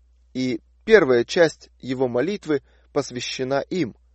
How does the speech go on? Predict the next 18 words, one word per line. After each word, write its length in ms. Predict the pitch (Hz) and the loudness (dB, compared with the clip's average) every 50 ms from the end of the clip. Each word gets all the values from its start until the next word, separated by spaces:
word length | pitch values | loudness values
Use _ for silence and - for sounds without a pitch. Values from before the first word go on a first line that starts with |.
| _ _ _ _ _ _ _ _ _ _ _ _ _ _ _ _ _ | _ _ _ _ _ _ _ _ _ _ _ _ _ _ _ _ _
«Ты 320 | - 214 214 202 190 - - - | -4 -2 0 0 0 -2 -4 -10
дал 440 | 135 120 113 180 190 175 147 117 - | -6 2 6 6 8 8 6 4 2
их 260 | - 110 107 - - | -2 -6 -10 -10 -8
мне. 420 | 117 123 131 143 143 120 85 - _ _ _ _ _ _ _ _ _ _ _ _ _ _ _ - | -8 -6 -4 -2 -2 -2 -4 -6 _ _ _ _ _ _ _ _ _ _ _ _ _ _ _ -4
Я 200 | 127 156 170 - | 0 2 2 2
открыл 600 | - - 123 - - - - 170 180 185 175 165 | 2 0 -4 -4 -4 -8 -2 2 2 4 2 2
им 300 | - 151 147 135 - - _ _ - | 0 -2 -4 -4 -6 -12 _ _ -12
имя 380 | 160 190 214 202 160 120 107 - | -8 -6 -6 -4 -2 -4 -4 -4
твое. 480 | - 104 107 113 127 151 143 110 90 _ _ _ _ _ _ _ _ _ _ _ _ _ - | -4 -2 -2 0 2 2 2 2 0 _ _ _ _ _ _ _ _ _ _ _ _ _ -8
Они 400 | - 127 135 143 147 147 131 - _ | -8 -6 -6 -4 -4 -6 -6 -6 _
твои, 500 | - 131 139 160 180 196 196 175 - - _ _ _ _ _ - | -6 0 2 2 2 2 -2 -6 -6 -8 _ _ _ _ _ -14
и 100 | 123 113 | -14 -12
ты 240 | _ - 147 139 | _ -2 -2 -2
дал 400 | 123 117 123 170 190 196 175 135 | 0 4 6 8 8 8 8 6
их 140 | 113 - - | 2 0 -2
мне, 400 | 110 113 127 147 160 139 104 - _ _ _ _ _ _ _ _ _ _ _ _ _ _ _ _ _ _ _ _ _ _ - | -10 -8 -6 -2 -2 -2 -2 -4 _ _ _ _ _ _ _ _ _ _ _ _ _ _ _ _ _ _ _ _ _ _ -8
и 60 | 127 | -8
я 480 | 123 117 110 123 156 165 165 160 - | -6 -6 -4 -2 2 2 2 2 0